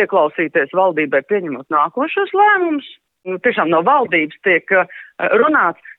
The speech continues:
tikai par, eh, pakalpojumu nepieciešamību sabiedrībai un tā tālāk. Bet kāpēc netiek runāts par veselu industriju? Nu, tad rodiet risinājumu, ko mums darīt, nu, nu, ko man personīgi,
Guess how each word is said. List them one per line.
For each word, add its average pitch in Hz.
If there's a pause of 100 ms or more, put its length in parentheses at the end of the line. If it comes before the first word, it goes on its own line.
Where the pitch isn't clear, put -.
tikai 269 (120)
par, 202
eh, 190 (440)
pakalpojumu 208
nepieciešamību 147
sabiedrībai 175 (280)
un 196
tā 180 (120)
tālāk. 196
Bet -
kāpēc 202
netiek 196
runāts 214 (100)
par 170 (540)
veselu 180
industriju? 330 (500)
Nu, 220
tad 233
rodiet 233
risinājumu, 147
ko 277
mums 202
darīt, 269
nu, 180
nu, 190 (160)
ko 226
man 196
personīgi, 135